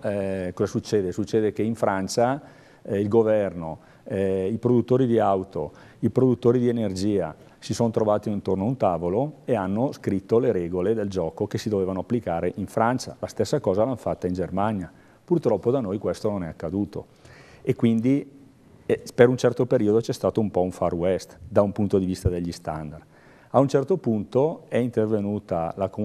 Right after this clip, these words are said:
la, le, l'Europa su pressione dei produttori di auto, in questo caso la potenza in Europa è la Germania,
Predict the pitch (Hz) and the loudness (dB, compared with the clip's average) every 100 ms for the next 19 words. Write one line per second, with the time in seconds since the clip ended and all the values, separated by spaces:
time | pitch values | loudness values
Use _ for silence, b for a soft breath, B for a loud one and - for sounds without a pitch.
0 | - 101 95 90 95 95 90 85 82 80 | -6 -4 -2 -2 -2 -4 -4 -6 -8 -4
1 | 101 123 110 87 - 147 - B B B | 2 4 4 2 2 0 -2 B B B
2 | B - - - 117 117 104 - 104 104 | B -20 -14 -2 0 2 0 0 0 0
3 | 104 90 90 95 92 87 - 92 90 85 | -2 -2 -4 -2 -2 -2 -2 0 0 -2
4 | 85 85 82 80 85 82 90 117 120 92 | -4 -4 -4 -4 -2 -2 0 2 2 -4
5 | 95 101 - 87 92 90 80 85 92 90 | -6 -6 -2 0 0 -2 -6 -6 -6 -4
6 | 95 - 92 92 92 87 85 85 87 - | -4 -2 -2 -2 -6 -8 -6 -4 -4 -4
7 | 76 - 85 85 98 92 80 76 82 131 | -6 -4 -6 -2 -2 -2 -6 -8 -6 -6